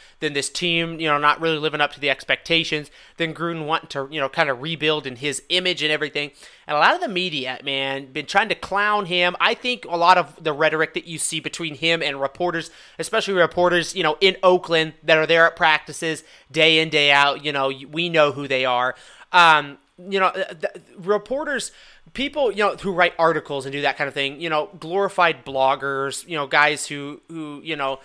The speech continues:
<laughs> try to make their living off of talking Oakland Raider football, but usually, you know, aren't making their living. o-, it's just, you know, a side gig. It's a, it's a hobby for them. You know, they, they, th-, you know, they make their living off of, of,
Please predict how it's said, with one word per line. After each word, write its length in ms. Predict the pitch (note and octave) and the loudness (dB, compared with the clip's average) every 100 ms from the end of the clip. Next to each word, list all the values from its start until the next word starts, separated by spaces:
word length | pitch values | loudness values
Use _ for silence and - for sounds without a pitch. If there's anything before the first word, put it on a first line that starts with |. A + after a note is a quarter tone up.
| E4 | -14
<laughs> 180 | - - | -14 -4
try 240 | D#4 F#3 | 2 4
to 80 | F#3+ | 4
make 220 | F3+ F3 | -2 -4
their 120 | F3 E3 | -4 -4
living 520 | E3 D#3 D#3+ D#3+ D#3 | -4 -2 -2 -2 -4
off 320 | D3+ D3+ D3 | 0 0 0
of 140 | D#3 - | -6 -4
talking 420 | D#3+ D3+ - D#3 | 0 -2 -2 -8
Oakland 400 | D#3 D3+ D#3 C#3+ | -8 -6 -8 -6
Raider 220 | D3+ C#3+ | -6 -6
football, 640 | - F3 E3 D#3 D3 C#3+ C#3 | -6 -6 -4 0 0 0 -2
but 220 | C#3 - | -4 -10
usually, 340 | E3 D#3+ D3 _ - | -12 -10 -12 _ -12
you 100 | E3 | -10
know, 100 | C#3 | -6
aren't 220 | D3 D3 D3 | -4 -4 -4
making 300 | C#3+ C#3 C3 | -6 -6 -8
their 120 | B2+ | -6
living. 300 | B2+ B2+ B2+ | -6 -6 -4
o-, 80 | B2 | -4
it's 260 | C#3+ C3+ | -6 -10
just, 200 | D3+ - | -12 -8
you 60 | D3+ | -6
know, 120 | A#2+ | -6
a 60 | B2 | -4
side 400 | - C3 B2+ B2+ | 2 2 2 -4
gig. 360 | C3 B2+ B2 | -4 -4 -6
It's 160 | B2 - | -8 -8
a, 140 | A2+ - - - | -8 -10 -20 -12
it's 200 | D3 - | -10 -6
a 60 | A2+ | -4
hobby 440 | - C#3+ C#3 B2 | 2 2 2 -4
for 160 | - B2 | -6 -4
them. 240 | A#2 A#2 - - - - | -2 -4 -10 -20 -20 -2
You 100 | G#3 | 0
know, 60 | |
they, 220 | F#3 A#3 B3+ | 2 0 0
they, 280 | B3+ B3+ - D#3+ | -4 -4 -12 -10
th-, 120 | G3 F3+ | -10 -6
you 120 | F#3+ | -6
know, 100 | E3+ | -4
they 440 | - G3 B3+ G#3 _ _ _ | -4 -4 -4 -10 _ _ _
make 260 | E3+ A3 G#3 | -2 -2 0
their 120 | G3+ | -2
living 380 | F3 G3 D3+ C#3 | 0 -2 -2 -4
off 360 | C#3+ C3+ C3+ D3+ | 2 2 2 0
of, 420 | C3+ C3 B2 - _ - | -2 -2 -8 -20 _ -2
of, 680 | D3 C#3 C3 A2+ - - | 2 2 -2 -8 -20 -20